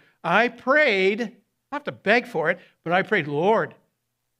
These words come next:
I'm confessing sin here. I've done this for the last two weeks now with this message. Lord, I want to walk into that pulpit spirit control." It's, it's, it, what you're doing is getting out of the way and letting the Holy Spirit work in your life. It has nothing to do with you. Don't brag about it.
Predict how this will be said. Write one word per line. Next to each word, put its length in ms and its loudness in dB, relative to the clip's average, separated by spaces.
I'm 220 -2
confessing 480 -2
sin 300 0
here. 200 -2
I've 160 -8
done 160 -2
this 140 -4
for 120 -10
the 60 -2
last 280 0
two 120 -6
weeks 300 -6
now 160 -8
with 160 -12
this 180 -12
message. 320 -8
Lord, 300 -2
I 120 -4
want 220 -4
to 40 -6
walk 320 -6
into 160 -6
that 200 -10
pulpit 320 -12
spirit 400 -12
control." 500 -12
It's, 280 -8
it's, 280 -8
it, 180 -6
what 220 -4
you're 60 -6
doing 360 2
is 140 -4
getting 280 0
out 120 0
of 80 -4
the 80 -2
way 380 0
and 180 -6
letting 240 2
the 100 -4
Holy 200 -2
Spirit 400 -2
work 200 -8
in 60 -8
your 120 -8
life. 280 -6
It 60 -4
has 120 -8
nothing 320 0
to 60 0
do 120 0
with 80 2
you. 100 0
Don't 220 0
brag 260 2
about 300 2
it. 80 -4